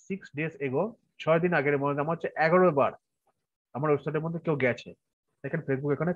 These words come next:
count করে বলে দিচ্ছে। এটা হলো আমার মূল pixel install। এবার হচ্ছে যে এই পিক্সেলের ওপর base করে আমি campaign তৈরি করতে পারি, মানে অ্যাড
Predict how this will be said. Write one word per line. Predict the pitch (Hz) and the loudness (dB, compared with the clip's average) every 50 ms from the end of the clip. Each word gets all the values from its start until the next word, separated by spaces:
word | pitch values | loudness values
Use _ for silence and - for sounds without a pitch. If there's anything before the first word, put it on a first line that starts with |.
| - 131 | 2 2
count | 127 156 175 175 170 - | 2 2 0 0 0 2
করে | 185 233 285 285 - _ _ _ _ _ _ _ _ _ _ - 139 160 | 2 2 2 0 -6 _ _ _ _ _ _ _ _ _ _ -4 0 4
বলে | 185 175 139 120 | 6 6 6 4
দিচ্ছে। | 104 - _ _ 107 - - _ _ _ _ _ _ _ _ _ _ _ _ _ _ _ _ _ _ _ _ _ _ _ _ _ _ _ _ _ - 165 | 0 -4 _ _ -20 -20 -20 _ _ _ _ _ _ _ _ _ _ _ _ _ _ _ _ _ _ _ _ _ _ _ _ _ _ _ _ _ -4 0
এটা | 160 196 196 | 4 4 6
হলো | 202 190 175 170 | 6 6 6 6
আমার | 180 214 254 277 - _ _ _ _ _ _ _ _ _ _ _ _ _ _ _ _ _ _ _ _ _ _ _ _ _ _ _ _ 151 | 6 4 2 0 -2 _ _ _ _ _ _ _ _ _ _ _ _ _ _ _ _ _ _ _ _ _ _ _ _ _ _ _ _ 2
মূল | 190 226 220 220 | 2 2 2 2
pixel | - 190 165 151 190 180 151 | 0 0 2 2 2 2 2
install। | 139 127 - - 107 101 127 151 | 0 -2 -2 -6 -6 -4 -2 2
এবার | 180 202 208 | 4 6 4
হচ্ছে | 196 202 - 160 165 185 | 4 2 -2 -6 -4 -4
যে | 208 262 302 - _ _ _ _ _ _ _ _ _ _ - 185 | -4 -4 -6 -10 _ _ _ _ _ _ _ _ _ _ 2 2
এই | 226 254 240 - - _ _ _ | 2 2 2 -4 -10 _ _ _
পিক্সেলের | 196 202 185 156 175 202 226 233 233 - - 190 | 0 0 2 4 4 6 6 6 6 4 2 -4
ওপর | 180 - 208 196 180 151 131 | -2 0 2 0 0 0 0
base | 147 175 196 196 - _ - | 0 0 0 0 -2 _ -4
করে | - 139 185 254 302 - _ _ _ _ _ _ | -2 -2 -2 -4 -4 -10 _ _ _ _ _ _
আমি | 123 123 135 180 240 269 - _ _ _ _ _ _ - | -8 -6 -6 -6 -6 -8 -10 _ _ _ _ _ _ -2
campaign | 151 147 160 160 165 - 233 226 220 - | -2 0 0 -2 0 0 0 0 2 0
তৈরি | 151 147 151 151 151 170 | 0 0 0 0 -2 -2
করতে | 156 - - 165 139 - | -4 -2 -4 -6 -2 0
পারি, | 127 113 101 90 101 | 0 0 0 0 -2
মানে | 135 156 165 131 92 | -2 -2 -2 -2 0
অ্যাড | 127 156 175 170 | 2 2 2 0